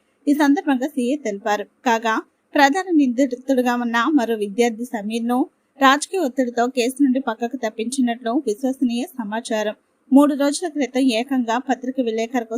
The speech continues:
సదరు విద్యార్థి ఏఐఎస్ఎఫ్ గుంటకల్ పట్టణ నాయకుడిగా ఫోన్ చేసి బెదిరించడం, అతని తీరు బాధ్యత రాహిత్యానికి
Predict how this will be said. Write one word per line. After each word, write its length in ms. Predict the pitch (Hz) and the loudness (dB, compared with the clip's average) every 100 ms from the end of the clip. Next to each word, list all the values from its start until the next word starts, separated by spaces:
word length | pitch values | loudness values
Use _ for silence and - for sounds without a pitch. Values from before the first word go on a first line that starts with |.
| 262 | -4
సదరు 260 | 226 220 214 | -6 -4 -6
విద్యార్థి 440 | 196 226 226 214 262 294 254 | -2 -2 -2 0 0 2 2
ఏఐఎస్ఎఫ్ 680 | 247 - 269 240 233 247 233 | 0 0 -2 0 -2 -4 -2
గుంటకల్ 380 | 226 214 233 240 240 | -4 -6 -4 -2 -2
పట్టణ 360 | 220 226 233 233 | -6 -4 -2 -2
నాయకుడిగా 420 | 208 302 233 226 240 | -2 -6 -6 -4 -6
ఫోన్ 180 | 208 202 226 | -8 -8 -8
చేసి 280 | 226 262 254 233 | -6 -2 0 -2
బెదిరించడం, 640 | 196 220 233 254 233 262 - _ _ - | -4 -6 -4 -2 0 0 -2 _ _ 2
అతని 320 | 269 269 294 294 | 2 6 2 4
తీరు 240 | 294 359 359 226 | 0 0 -2 0
బాధ్యత 340 | 220 214 247 269 226 | 0 0 -2 0 -2
రాహిత్యానికి 760 | 220 240 - 233 240 240 254 | -2 -6 -4 -2 -2 -2 -2